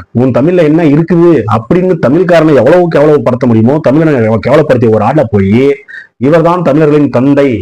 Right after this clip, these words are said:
ஈவேரா அப்படின்னு சொல்லி நம்ம படிக்க வச்சிருப்பாங்களா? நம்மளும் படிச்சிருக்கிறோமே. ஆனா இப்ப இருக்கிற தமிழ்கார பசங்க, தமிழ் தேசியவாதிகள் நம்ம பிள்ளைங்க கிட்ட சொல்லி வளர்க்கறதே எப்படி தெரியுமா வளர்க்குறோம்? "இந்த ஆளு தமிழர் தந்தை கிடையாதுப்பா, நம்பாதீங்க, இவர் தமிழை வந்து காட்டு மிராண்டின்னு சொன்னவரு"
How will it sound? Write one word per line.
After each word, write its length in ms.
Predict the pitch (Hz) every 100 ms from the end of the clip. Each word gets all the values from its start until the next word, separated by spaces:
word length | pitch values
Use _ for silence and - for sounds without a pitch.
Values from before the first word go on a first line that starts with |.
| 95 -
ஈவேரா 420 | 120 156 151 139 120
அப்படின்னு 400 | 107 - 143 135
சொல்லி 380 | 117 107 117 127 92 _ _
நம்ம 200 | 117 117 113
படிக்க 220 | 113 151
வச்சிருப்பாங்களா? 500 | 143 139 139 151 170 156 - _
நம்மளும் 340 | - 120 196 160
படிச்சிருக்கிறோமே. 560 | 165 196 170 156 170 160 - - -
ஆனா 240 | - 127 208 156
இப்ப 280 | 107 113 240
இருக்கிற 220 | 254 247 233 - -
தமிழ்கார 420 | 160 175 170 160
பசங்க, 440 | 147 175 139 151 165
தமிழ் 280 | 143 156 147
தேசியவாதிகள் 560 | 143 139 131 131 156
நம்ம 160 | 139 127
பிள்ளைங்க 260 | 143 151
கிட்ட 160 | 151 127
சொல்லி 200 | 135 160
வளர்க்கறதே 380 | 135 143 160 196
எப்படி 200 | 170 165
தெரியுமா 240 | 143 135
வளர்க்குறோம்? 320 | 135 131 156 110 - - -
"இந்த 220 | 139 160
ஆளு 140 | 143 156
தமிழர் 320 | 147 147 143
தந்தை 160 | 131 139
கிடையாதுப்பா, 680 | 123 123 131 117 98 107 127 131 92 - _ _ _ _ _ 113
நம்பாதீங்க, 540 | 123 139 147 127 120 143 139
இவர் 160 | 123 110
தமிழை 280 | 120 143
வந்து 200 | 123 131
காட்டு 240 | 170 135 139
மிராண்டின்னு 400 | 131 127 127 123
சொன்னவரு" 360 | 131 135 127